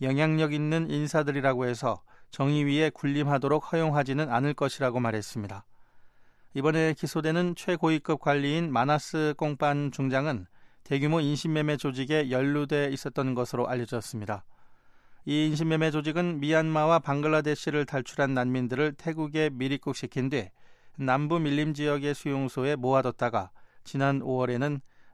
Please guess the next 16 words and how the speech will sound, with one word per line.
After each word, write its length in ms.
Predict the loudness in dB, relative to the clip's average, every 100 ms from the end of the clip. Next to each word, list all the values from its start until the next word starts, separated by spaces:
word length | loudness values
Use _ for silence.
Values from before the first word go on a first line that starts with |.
| -6
이곳에서 520 | -4 -2 -2 -2 -2
시신 480 | -2 -8 -6 -4 -4
수십 440 | -6 -6 -6 -6
구가 320 | -6 0 0
발견되기도 680 | 0 -2 -2 -2 -2 -4 -6
했습니다. 560 | -8 -12 -14 -16 -18 -20 -20 -20 -20 -20 -20 -20 -20 -20 -20 -20 -20 -20 -20 -20 -20 -20 -20 -20 -20 -20 -20 -20 -6
유럽 180 | 2 2
보건당국이 760 | 4 4 4 4 4 2 2 4
말라리아 600 | 4 6 6 6 4 4
백신으로 520 | 2 -2 -2 2 2
개발된 720 | 2 2 2 2 0 0 -2
모스퀴릭스에 1200 | -2 0 -2 -2 -4 -4 -2 -2 0 -4 -2 0
대해 320 | 0 0 -2 -6 -20 -20
긍정적인 640 | -4 0 2 2 2 0 -2
평가를 480 | -2 0 0 2
내렸습니다. 640 | 0 -2 -4 -6 -6 -8